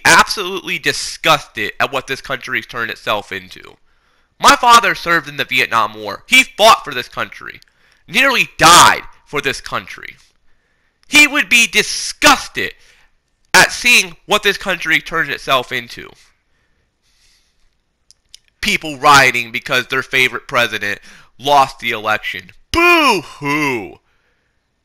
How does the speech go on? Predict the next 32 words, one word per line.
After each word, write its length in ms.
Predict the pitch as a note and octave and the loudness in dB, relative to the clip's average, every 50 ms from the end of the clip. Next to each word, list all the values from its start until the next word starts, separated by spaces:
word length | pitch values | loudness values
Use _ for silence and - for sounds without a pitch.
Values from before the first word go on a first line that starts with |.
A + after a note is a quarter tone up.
| _ _ - | _ _ 4
There's 300 | C#4+ E4 E4 D4 - - - _ _ _ _ - A#3 | 6 6 6 6 4 0 -8 _ _ _ _ 2 4
bigger 400 | B3+ C#4 B3+ A#3+ A#3 A3 G3+ - - - - | 4 4 6 6 6 6 6 4 0 0 2
and 180 | F3+ F#3 E3+ D#3+ | 2 2 2 0
more 280 | F3 G3+ G3+ G3+ D#3+ | -2 -2 0 2 2
important 560 | C#3 D3 - - - D#3 A#3+ C4+ - F3 - - | 0 0 -4 -4 0 2 2 2 2 0 -2 2
things 380 | G#3+ G3+ G3+ F#3+ F3+ F3 - | 4 4 4 2 0 -4 -12
to 100 | - F3+ | -16 -16
worry 400 | D#3+ C#3 C#3 E3+ F#3 F3+ F3 E3 | -14 -10 -6 -2 0 2 4 4
about 360 | D3 C#3 C#3 B2+ B2+ B2+ A#2+ - - - - - _ | 4 4 4 6 6 6 4 2 -4 -14 -20 -6 _
than 300 | - G3 F#3+ F3+ D#3+ C#3+ - | 2 2 2 2 -2 -6 0
Donald 380 | E3+ F#3 G#3 G#3+ A#3 B3 G#3 | 4 6 6 6 6 2 -2
Trump 340 | - - G3 F3 E3 D#3+ D#3 - - A2+ | -6 -4 -2 0 0 0 0 -2 -8 -10
losing 440 | C3+ E3+ G3 G3 F3+ F3+ F3 E3+ | -8 -6 -6 -4 -2 -2 -2 -2
the 120 | E3 E3+ E3 | -2 -2 -2
election 500 | D#3+ C#3+ D3+ D3+ D3 - - D3+ C#3 C#3 | 0 2 2 2 2 0 -4 -8 -8 -8
of 140 | C3+ - - | -8 -8 -6
President 440 | - B2+ C3+ - C3 C3+ C3+ - | -4 -4 -4 -4 -4 -4 -4 -4
of 100 | - - | -6 -8
the 60 | - A#2 | -8 -6
United 420 | A#2+ A#2+ A#2 A2+ A2 G#2+ - - | -4 -2 0 0 0 0 -2 -6
States. 420 | - - F#2+ F2 C#2 - - - _ _ _ _ _ _ _ | -8 -10 -10 -10 -10 -12 -16 -20 _ _ _ _ _ _ _
Who 580 | - - B3+ D4+ E4 E4+ E4 D#4+ D#4+ D4+ C4 - - _ _ _ _ _ _ _ - - | -6 -2 2 4 4 6 6 4 4 2 0 -4 -10 _ _ _ _ _ _ _ -10 -2
gives 580 | - A#3 B3+ B3+ A#3+ A#3 A#3 G#3 F#3 - - - _ _ - - - _ - | 2 6 6 8 8 6 6 4 0 -8 -14 -16 _ _ -20 -20 -8 _ 2
a 400 | G#3 G3 F#3+ F#3 F3+ F3+ F3 D#3+ - - _ _ _ _ _ _ _ | 4 4 6 6 6 4 4 2 -2 -8 _ _ _ _ _ _ _
fuck? 440 | - F#3 D3 A2 E2+ - - - - - _ _ _ _ _ _ _ _ _ _ _ _ _ _ _ _ - | 2 4 6 6 4 2 -2 -10 -18 -18 _ _ _ _ _ _ _ _ _ _ _ _ _ _ _ _ 2
And 100 | A3 C#4 | 4 6
I 140 | D#4 D#4+ D4+ | 6 6 6
know 240 | C#4 C4+ C4 B3+ B3 | 6 6 6 8 8
I 140 | A3+ G#3+ | 6 6
said 240 | G#3+ - G3+ F#3+ F#3+ | 4 4 4 6 6
I 120 | F#3 F#3 F3+ | 8 6 6
would 220 | F3 F3 D3+ - | 4 -2 -6 -10